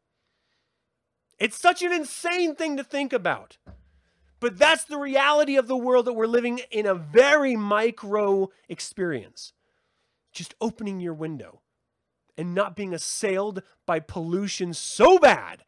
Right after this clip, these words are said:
that it actually causes asthma if you don't already have it,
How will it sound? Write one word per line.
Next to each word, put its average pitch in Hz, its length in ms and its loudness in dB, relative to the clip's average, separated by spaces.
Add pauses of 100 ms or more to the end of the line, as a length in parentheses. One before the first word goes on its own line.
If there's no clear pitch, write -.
(320)
that 190 180 0
it 202 100 -4
actually 220 400 -2
causes 262 960 2 (360)
asthma 175 560 0
if 170 120 -12
you 170 80 -8
don't 156 200 -2
already 143 260 -4
have 277 320 -2
it, 143 200 -12